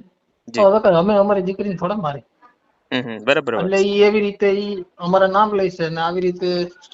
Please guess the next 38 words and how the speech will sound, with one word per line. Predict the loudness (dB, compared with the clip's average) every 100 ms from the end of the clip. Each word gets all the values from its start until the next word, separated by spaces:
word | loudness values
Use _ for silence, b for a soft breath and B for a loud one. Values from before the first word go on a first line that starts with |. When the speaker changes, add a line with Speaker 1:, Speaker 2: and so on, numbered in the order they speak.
| _ 0
Speaker 2:
છોકરાઓ | 2 6 6 6
લાવી | 2 2 4
લાવી | 4 4 2 -2
ને | 0
આવારા | 2 4 4
તત્વો | 0 0 0 0
બધા | 0 0
ભેગા | 2 0 0
કરી | 0 0
કરીને | -2 -2 -4 -4 -4 -4 -4
ઘરે | 2 4 4
રાતના | 2 -2 -6
અડધી | -2 2 2
અડધી | 4 2
રાતે | 0 0 0
આવે | 2 0
છે, | -2
દરવાજા | -2 0 0 0
ખખડાવે | -6 -4 -2 -2 -4
ને | -4
માથાકૂટું | -6 -6 -6 -6 -6
કરે | -2 -2 -2
ને | -4
ગેરશબ્દ | -2 -2 -2 -6 -8
બોલે | -4 2 2
છે | 2
કે | -4 0
Speaker 1:
એટલે | 2
Speaker 2:
હવે | 4
Speaker 1:
બકા | 4
Speaker 2:
અમે | 4
Speaker 1:
છે, | 4 4
Speaker 2:
તમને | 4
Speaker 1:
છેલ્લા | 6 4
કેટલા | 4 4 4
ટાઈમથી | 4 4 4
ચાલે | 4 4
છે | 2